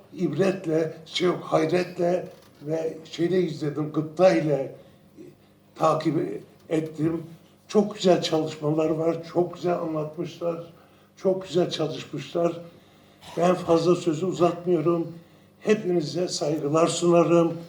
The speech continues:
Başta Osman İlhan Hocam, Mehmet Hocam, dernek üyeleri ve siz sevgili arkadaşlarım olmak üzere bu saate kadar beni beklediniz.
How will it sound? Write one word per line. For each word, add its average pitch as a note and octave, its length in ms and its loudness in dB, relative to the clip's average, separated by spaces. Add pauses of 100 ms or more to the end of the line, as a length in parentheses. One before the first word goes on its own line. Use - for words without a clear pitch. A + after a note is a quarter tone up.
(160)
Başta D#3+ 600 -2 (380)
Osman D#3+ 380 -2
İlhan D#3 320 2
Hocam, E3 500 4 (400)
Mehmet D#3+ 360 -2
Hocam, E3+ 500 4 (320)
dernek D#3+ 480 0
üyeleri D#3+ 460 -2 (340)
ve D3+ 120 -4
siz - 380 -8
sevgili D#3+ 420 -4
arkadaşlarım D3 800 -4 (260)
olmak D#3 380 -2
üzere D3+ 320 -6
bu F3+ 60 0
saate E3 420 -2
kadar D3+ 340 -6
beni D3+ 240 -4
beklediniz. D#3+ 840 -4